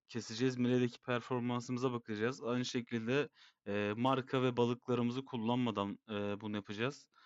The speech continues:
Hem hasarımızı görmüş olacağız, hem süremizi görmüş olacağız. Çarları ben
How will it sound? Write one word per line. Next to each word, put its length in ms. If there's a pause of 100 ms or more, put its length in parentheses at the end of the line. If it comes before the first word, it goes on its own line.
(640)
Hem 140
hasarımızı 600
görmüş 360
olacağız, 420
hem 180
süremizi 480
görmüş 420
olacağız. 720 (1040)
Çarları 460
ben 100